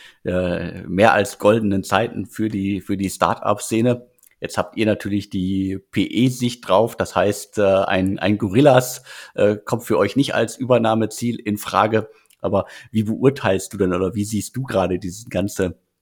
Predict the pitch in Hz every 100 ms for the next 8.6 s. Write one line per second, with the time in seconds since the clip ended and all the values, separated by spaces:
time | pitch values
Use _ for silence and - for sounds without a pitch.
0 | _ _ _ _ - 87 92 117 117 101
1 | 107 95 90 - 120 131 107 107 107 -
2 | 95 98 95 - - 101 - 95 90 90
3 | - 98 110 123 123 - - 95 139 151
4 | 151 147 - _ _ - _ - 113 -
5 | - 101 78 104 - 87 - 113 104 101
6 | 95 90 95 90 - 101 - 123 - 113
7 | 107 - 101 95 - 92 90 95 82 123
8 | 123 113 107 98 98